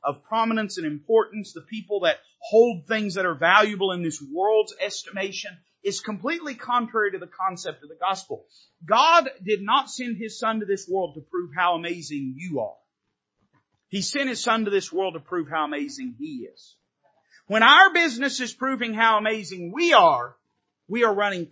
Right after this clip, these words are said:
contrary to God's will, God's work, and God's intention in this world. When it becomes about us, it can't be about Christ. John the Baptist said it best, "He must increase,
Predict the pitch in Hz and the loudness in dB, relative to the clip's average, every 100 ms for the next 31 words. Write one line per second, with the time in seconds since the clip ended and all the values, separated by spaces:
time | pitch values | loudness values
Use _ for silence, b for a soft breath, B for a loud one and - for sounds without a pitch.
0 | - 233 220 175 151 127 110 107 _ _ | -4 -2 -2 -4 -6 -6 -6 -10 _ _
1 | _ 135 131 156 165 127 151 135 123 113 | _ -6 0 0 0 -4 -4 -2 -2 -2
2 | 135 139 120 123 127 120 - 123 123 127 | 0 0 -2 -2 -2 -4 -10 -8 -4 -4
3 | 123 120 110 131 107 107 107 107 _ 113 | -6 -14 -10 -10 -10 -14 -16 -18 _ -14
4 | 104 - _ _ _ _ _ 196 214 196 | -14 -18 _ _ _ _ _ -4 -2 -4
5 | 180 202 180 156 170 165 254 226 - - | -6 -6 -6 -2 -2 0 -4 -8 -16 -18
6 | - _ _ _ _ 117 156 156 143 196 | -20 _ _ _ _ -18 -10 -10 -8 -10
7 | 131 107 - 113 101 101 _ - _ _ | -10 -12 -14 -20 -20 _ _ -20 _ _
8 | _ _ _ _ _ - 156 175 175 143 | _ _ _ _ _ -10 -4 -2 -2 0
9 | 165 185 135 - 165 147 - 170 151 - | 0 0 -4 -6 -6 -6 -4 -4 -4 -8
10 | - - 175 196 180 - 180 202 135 123 | -18 -8 -4 -2 -2 -4 -10 -10 -8 -8
11 | 117 - | -10 -14